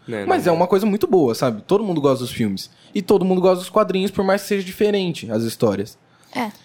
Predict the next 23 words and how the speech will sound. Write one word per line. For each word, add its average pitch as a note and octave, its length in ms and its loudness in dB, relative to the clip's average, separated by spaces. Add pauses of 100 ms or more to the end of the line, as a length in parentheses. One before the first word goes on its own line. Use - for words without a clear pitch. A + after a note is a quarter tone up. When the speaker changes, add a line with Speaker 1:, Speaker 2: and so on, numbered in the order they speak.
(320)
Speaker 2:
E F3 320 0
eu F3 120 6
acho F3 140 0
que - 60 -4
pode F3 200 2
acontecer F#3 320 -2
isso E3+ 280 -4
com F3+ 120 -2
a F3+ 60 2
mitologia F3+ 440 2
do F#3 100 0
It, F#3 200 0
sabe? G#2+ 240 0
Tipo, - 300 -8 (360)
eles C3 260 2
podem F3 420 2
usar C#3+ 360 2
algumas C#3 540 2
coisas D#3+ 680 0 (360)
do, B2+ 460 2
da B2+ 160 2
história B2 380 2
original, D3+ 720 2